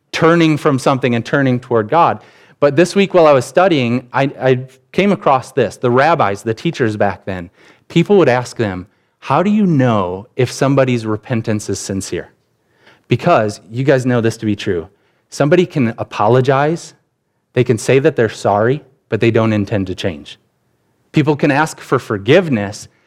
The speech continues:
but they don't even feel they've done anything wrong. And people can do that in their relationship with God, can't they? That they can repent, but they have no intention of ever doing anything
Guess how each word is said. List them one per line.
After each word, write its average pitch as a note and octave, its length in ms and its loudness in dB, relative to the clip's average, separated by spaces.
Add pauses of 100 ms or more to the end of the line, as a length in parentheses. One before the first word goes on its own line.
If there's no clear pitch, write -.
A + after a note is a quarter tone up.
(220)
but A#2+ 200 -2
they C#3 160 2
don't D3+ 200 2
even A#2+ 180 0
feel B2 240 0
they've A2+ 180 0
done G#2+ 200 -2
anything G2+ 380 -6
wrong. G#2+ 360 0 (680)
And G#2+ 100 -8
people D#3+ 260 0
can C#3+ 160 2
do C#3+ 140 4
that C#3 220 4
in C3 80 2
their B2+ 140 4
relationship A#2+ 600 -2
with A2 120 0
God, D3+ 320 0
can't A2 260 -8
they? F#3+ 220 0 (380)
That C3 180 0
they D3+ 140 4
can C#3 320 0 (340)
repent, D3 720 2 (540)
but C#3 140 0
they E3+ 100 4
have F#3 240 4
no F3 460 6
intention E3 800 0
of C#3 180 0
ever D#3 240 2
doing D3+ 320 4
anything D#3 600 0